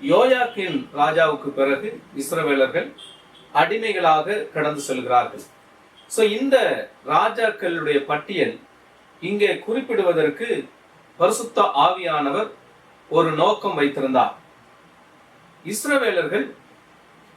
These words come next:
தங்களை ஆளக்கூடிய ஒரு அரசன் தாவீதினுடைய வம்சத்திலே, தாவீதினுடைய வழியிலே வருவார்கள் என்று நம்பிக்கொண்டிருந்தார்கள். ஏசாயா தீர்க்கதரிசன புஸ்தகம்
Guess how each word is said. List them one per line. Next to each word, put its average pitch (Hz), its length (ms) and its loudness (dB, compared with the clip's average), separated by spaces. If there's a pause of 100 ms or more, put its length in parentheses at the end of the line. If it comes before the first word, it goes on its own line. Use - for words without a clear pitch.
(220)
தங்களை 175 560 0
ஆளக்கூடிய 175 1080 2
ஒரு 156 340 -2
அரசன் 147 540 -2 (1080)
தாவீதினுடைய 226 840 2
வம்சத்திலே, 156 680 0 (340)
தாவீதினுடைய 175 800 0
வழியிலே 143 680 0 (420)
வருவார்கள் 180 760 2 (160)
என்று 143 600 0 (340)
நம்பிக்கொண்டிருந்தார்கள். 147 920 0 (760)
ஏசாயா 160 560 0
தீர்க்கதரிசன 143 600 -4
புஸ்தகம் 151 480 -4